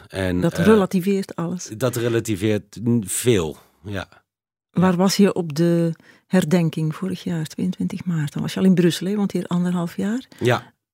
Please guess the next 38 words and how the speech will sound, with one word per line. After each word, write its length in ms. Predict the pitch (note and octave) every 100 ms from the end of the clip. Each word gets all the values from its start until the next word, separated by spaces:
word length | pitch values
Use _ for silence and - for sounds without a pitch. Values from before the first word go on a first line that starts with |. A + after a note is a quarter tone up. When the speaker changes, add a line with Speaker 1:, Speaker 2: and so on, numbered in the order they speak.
| _ _ _ _ _ _ _ -
Speaker 1:
Ik 120 | A#2+
kan 160 | - G#2+
me 80 | E2
niet 200 | E2 -
eens 220 | C3+ D#3
herinneren, 560 | B2 G#2+ A#2 G#2+ G#2+ -
eh, 360 | F2 G2 G2 F#2
waar 200 | F2 G2
ik 120 | E2
was 340 | E2 B2+ - -
en 240 | G2 G2
hoe 240 | F#2+ F#2 B2+
die 180 | G#2
herdenking 540 | F2+ G2 G#2 F#2 F#2 E2+ -
eruit 520 | F2 - C3 D#3 B2+
zag. 260 | - - -
En 140 | G2+
dat 200 | C#3 C3+
vind 220 | - C3+
ik 140 | B2+ -
op 120 | A2
zich 180 | - C#3
wel 180 | B2 E2
opmerkelijk. 720 | F#2 G2 D3 - F2+ - -
Ehm, 440 | - G#2 G2+ F#2+ F#2+ F#2+ - - _ _ _ -
het 100 | F#2+
is 120 | G2
heel 180 | A2+ A2+
gevaarlijk 420 | - A2 G2+ -
om 120 | G2+
hier 140 | G2+
nu 140 | A2 G#2+
een 100 | G2+
oordeel 300 | C3 C#3 A2+
over 260 | F#2 G2+
te 100 | -
vellen, 260 | F2 F#2+ A2+
maar 180 | B2